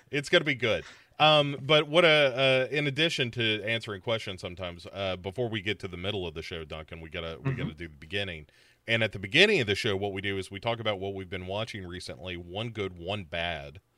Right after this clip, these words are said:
Speaker 1: um, because we like balance, you know, moderation and all things.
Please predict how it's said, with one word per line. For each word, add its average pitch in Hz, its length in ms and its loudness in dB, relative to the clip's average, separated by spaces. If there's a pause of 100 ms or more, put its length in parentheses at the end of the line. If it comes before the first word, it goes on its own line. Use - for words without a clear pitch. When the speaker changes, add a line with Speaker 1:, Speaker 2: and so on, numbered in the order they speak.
(520)
Speaker 1:
um, 85 540 -2 (140)
because 196 260 0
we 190 100 4
like 143 180 6
balance, 98 460 -2
you 123 80 -4
know, 107 140 -4
moderation 104 640 -4
and 92 100 -10
all 90 160 -4
things. 80 400 -14